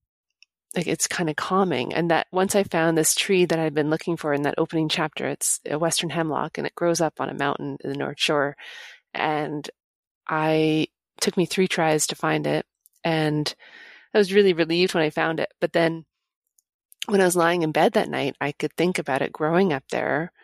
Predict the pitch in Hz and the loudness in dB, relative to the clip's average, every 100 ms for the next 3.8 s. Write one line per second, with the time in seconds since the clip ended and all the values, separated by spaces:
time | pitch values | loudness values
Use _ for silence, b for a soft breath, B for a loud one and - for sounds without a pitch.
0 | b b b _ - 156 147 143 156 151 | b b b _ -6 -2 0 0 0 0
1 | - - 160 - 156 156 160 156 - 165 | 0 0 -2 0 -2 0 0 -2 -2 0
2 | 156 156 - 170 165 160 160 151 160 160 | 2 2 0 0 -2 -2 -2 -2 0 0
3 | 156 160 147 139 _ - - - | 0 0 -2 -4 _ -4 -2 -2